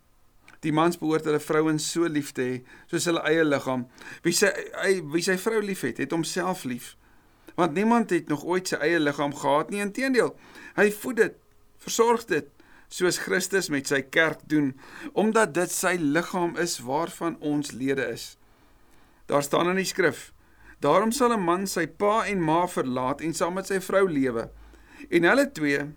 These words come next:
sal een wees. Hierin lê daar 'n diep geheimenis opgesluit,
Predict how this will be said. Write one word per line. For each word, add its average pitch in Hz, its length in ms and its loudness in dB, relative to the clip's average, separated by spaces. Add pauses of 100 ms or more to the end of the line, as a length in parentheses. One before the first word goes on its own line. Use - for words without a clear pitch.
(120)
sal 180 260 0
een 175 260 -2
wees. - 380 -6 (480)
Hierin 214 360 2
lê 196 120 2
daar 190 220 4
'n 143 240 -2
diep 240 220 0
geheimenis 160 560 0
opgesluit, 139 580 -4